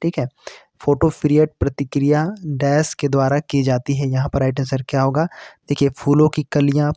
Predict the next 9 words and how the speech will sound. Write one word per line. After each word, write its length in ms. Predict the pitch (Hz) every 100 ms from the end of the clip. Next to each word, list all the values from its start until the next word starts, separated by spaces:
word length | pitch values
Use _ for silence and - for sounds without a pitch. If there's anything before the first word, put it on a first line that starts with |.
| -
पत्तियों, 480 | 139 131 143 147 151 - -
पुष्प, 360 | 147 - - 165 - - _ -
अ, 100 | 131
विभज्योतक, 760 | 131 139 135 135 135 139 160 156 175
यहाँ 280 | 143 139
पर 160 | - 143
दिया 220 | 135 139
हुआ 100 |
है, 60 | 139